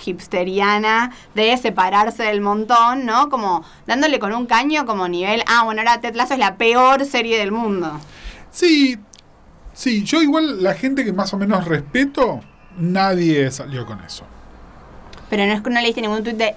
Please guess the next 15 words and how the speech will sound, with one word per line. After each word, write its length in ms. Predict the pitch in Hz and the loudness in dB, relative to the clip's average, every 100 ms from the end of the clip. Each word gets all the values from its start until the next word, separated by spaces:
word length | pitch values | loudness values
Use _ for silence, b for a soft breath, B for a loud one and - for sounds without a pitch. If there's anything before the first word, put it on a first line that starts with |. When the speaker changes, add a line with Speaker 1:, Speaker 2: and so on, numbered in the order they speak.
| 190 - | -8 -2
Speaker 1:
qué 140 | 269 | 0
decepción 920 | 269 277 214 - - 240 247 254 240 | 0 -2 -6 -6 -6 0 2 2 0
y 80 | 220 | -4
ese 120 | 208 | -6
tipo 220 | 208 202 | -6 -6
de 80 | 196 | -6
cosas? 520 | 190 240 277 240 285 - - - - - - - - - - - - 202 | -4 -2 0 -2 -4 -12 -20 -20 -20 -20 -20 -20 -20 -16 -16 -16 -14 -12
Speaker 2:
Sí, 640 | - - 339 320 294 285 - - | -4 2 4 6 4 0 -6 -8
pero, 500 | - 240 233 226 220 - - - | -2 2 2 2 -2 -8 -18 -4
pero 180 | 233 233 | 0 0
a 40 | |
mitad 260 | 240 226 269 | 0 2 4
de 80 | |
la 100 | 247 | 4
temporada. 600 | 196 175 160 131 117 113 | 0 0 0 0 -2 -6